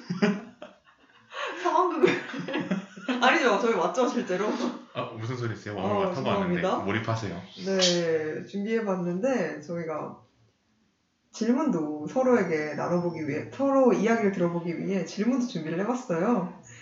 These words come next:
Speaker 1: 제가 모래에게 여쭤보고 싶은 게 있었는데, 모래는 어릴 때 뭐가 되고 싶었어요? 약간 아주 어릴 때 순수하게 꿨던 최초의 꿈이 뭐라고 생각해요?
Speaker 2: 어,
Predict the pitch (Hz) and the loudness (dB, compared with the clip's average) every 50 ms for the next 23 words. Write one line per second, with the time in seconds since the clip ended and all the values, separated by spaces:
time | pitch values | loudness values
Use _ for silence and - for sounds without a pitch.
0 | - - - - - - - 190 180 170 165 175 208 247 262 254 240 214 170 156 | -20 -20 -20 -20 -20 -12 -4 -2 0 2 4 6 8 10 8 8 8 6 4 2
1 | - - 226 240 247 233 233 - - - 220 190 170 151 156 - 185 185 170 143 | 2 2 4 4 4 4 2 2 -2 -4 -4 -4 -4 -4 -4 -2 -2 -2 -2 -2
2 | 143 160 196 180 - - 185 - - - 170 185 208 247 262 359 370 269 202 180 | -2 0 0 0 0 -2 -6 -10 -10 -2 0 2 2 4 4 4 4 4 4 4
3 | 180 185 180 170 156 131 139 151 170 202 233 233 - 185 151 143 143 160 196 277 | 2 2 0 0 -2 -2 0 0 2 2 2 2 0 0 -2 -2 0 2 4 6
4 | 320 311 247 175 160 - - - - - - - - - - - - _ _ _ | 6 6 4 2 0 -4 -8 -12 -18 -18 -16 -14 -14 -14 -16 -18 -20 _ _ _
5 | _ _ - 175 - 175 160 - - - - - - - - - 277 285 - 370 | _ _ -16 -8 -6 -4 -4 -4 -6 -12 -16 -20 -16 -12 -8 -8 -6 -2 2 4
6 | 320 180 160 165 170 226 226 220 - - - 190 190 180 180 170 160 147 - - | 4 4 4 2 2 0 0 -2 -2 -2 0 0 2 2 2 2 2 0 -2 -6
7 | - - - - - - - - - - - - - 427 466 466 - 415 392 - | -10 -16 -20 -20 -20 -20 -20 -20 -20 -16 -10 -4 -2 0 0 2 4 4 6 6
8 | 269 240 - 240 240 240 - 208 185 175 175 - 302 294 - - 381 349 - - | 6 6 6 6 4 4 4 0 0 0 -2 -2 -6 -4 -2 0 0 0 0 0
9 | 254 226 185 151 139 147 160 190 190 185 180 190 160 - - - - 127 - 240 | -2 -2 0 -2 -2 -2 0 0 0 0 0 -2 -4 -6 -10 -12 -12 -10 -10 -10
10 | 247 - - - _ - - - 92 87 87 87 87 87 87 90 90 92 95 92 | -12 -14 -18 -20 _ -20 -16 -12 -8 -6 -6 -4 -4 -4 -4 -4 -4 -4 -4 -4
11 | 92 92 92 85 80 | -6 -6 -6 -8 -10